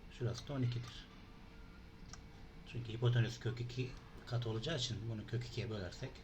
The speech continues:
on iki gelir. E C de on iki ama E C şu an bize lazım değil.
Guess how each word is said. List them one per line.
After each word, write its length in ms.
on 120
iki 140
gelir. 360
E 240
C 180
de 60
on 100
iki 180
ama 220
E 200
C 160
şu 160
an 140
bize 220
lazım 380
değil. 240